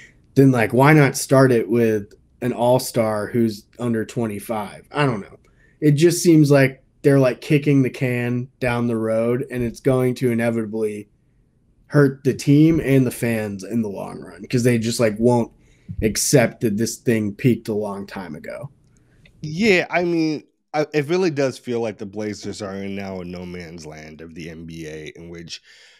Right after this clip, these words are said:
Speaker 2: you have a star good enough that you can compete and be, like, a playoff team, a perennial playoff team, which they usually are,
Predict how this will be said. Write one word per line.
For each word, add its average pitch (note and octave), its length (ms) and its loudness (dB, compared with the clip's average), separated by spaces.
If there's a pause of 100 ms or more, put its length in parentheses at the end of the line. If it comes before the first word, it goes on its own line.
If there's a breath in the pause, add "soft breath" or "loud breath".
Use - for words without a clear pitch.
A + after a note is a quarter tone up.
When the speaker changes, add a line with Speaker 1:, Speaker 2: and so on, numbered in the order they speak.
(120 soft breath)
Speaker 2:
you A2+ 240 0
have A2+ 260 0
a G#2 80 -2
star G#2+ 480 0
good A2+ 340 2
enough G#2 400 -4
that - 220 -14
you G#2 100 -6
can F#2+ 220 -10
compete G2+ 720 -10 (480)
and F#2+ 260 -8
be, G2 680 -6
like, F2+ 320 -10
a F#2 60 -16
playoff G2 480 -6
team, F2 240 -12
a F2+ 60 -12
perennial G#2 460 -6
playoff F2+ 460 -8
team, F2+ 280 -10
which E2+ 180 -14
they E2+ 100 -12
usually F#2 420 -8
are, E2 300 -10